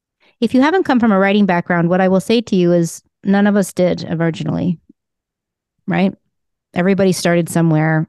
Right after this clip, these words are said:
writing. Um, every one of us has gone off and done other things and come back. Um, and the only way you learn to write, really, it's so great to take classes. It's so great to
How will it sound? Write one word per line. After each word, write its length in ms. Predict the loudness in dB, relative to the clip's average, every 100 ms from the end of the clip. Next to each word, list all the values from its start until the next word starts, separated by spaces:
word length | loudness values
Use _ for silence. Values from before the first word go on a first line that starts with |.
| -2
writing. 480 | 0 2 2 0 -2 _ _ _ _
Um, 500 | -2 0 2 2 0 -4 _
every 220 | -2 0 2
one 180 | 2
of 140 | 2 0
us 160 | 0
has 100 | -2
gone 240 | -2 0 0
off 220 | 0 0
and 100 | 0
done 160 | 2 2
other 180 | 0
things 300 | 0 0 0
and 160 | 0 0
come 160 | 0 0
back. 500 | -2 -2 -4 -8 -20 _ _ _ _ _
Um, 560 | 0 0 2 2 0 -4 _ _ _ _ _
and 160 | 0 2
the 140 | 2 0
only 320 | 2 2 2
way 160 | 2 2
you 180 | 2 2
learn 240 | 2 2
to 140 | 0
write, 320 | 0 0 0 -4
really, 600 | -4 -2 0 2 0 -2 -8 _ -6
it's 180 | -6 -4
so 180 | -2 0
great 220 | 0 -4
to 80 | -4
take 180 | -6 -4
classes. 500 | -4 -4 -2 -4 -4
It's 160 | -10 -6
so 220 | -2 0
great 340 | 0 0 -2 -4
to 480 | -4 0 2 0 -2